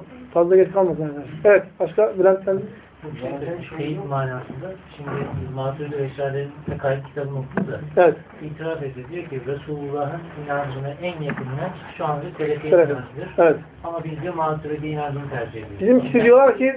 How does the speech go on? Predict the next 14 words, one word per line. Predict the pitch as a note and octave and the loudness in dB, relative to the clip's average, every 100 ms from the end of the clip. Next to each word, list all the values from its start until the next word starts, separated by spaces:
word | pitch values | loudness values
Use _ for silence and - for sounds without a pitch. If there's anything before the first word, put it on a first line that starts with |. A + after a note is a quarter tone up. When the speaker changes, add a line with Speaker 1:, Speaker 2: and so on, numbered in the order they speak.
| G#3 | 6
Speaker 1:
daha | A3+ B3 G3 | 8 8 6
bil-, | G#3 G#3+ - | -2 -4 4
yani | G3 F#3+ G3 - A3 - F#3+ | 6 6 2 -4 -18 -14 0
bil-, | G3 G#3+ - - F3 | 2 2 0 0 4
bilime | G#3 A3 | 8 10
yakın | G3+ F#3 F3+ D#3 | 8 6 0 0
diyor, | C3+ | 0
bilgili. | E3+ F3 F#3 C#3 - - - C#3 | 0 4 6 6 2 -10 -10 -10
Speaker 2:
Evet. | B2+ - G#3 | -10 0 4
Speaker 1:
Onların | A3 B3+ C#4+ | 6 6 6
ikisi | A3+ B3 | 2 4
diyor | A#3+ B3 D4 - - - | 8 10 8 2 -10 6
daha | G3+ A#3+ | 8 8
sağlam. | G#3 F3 C#3 | 6 4 2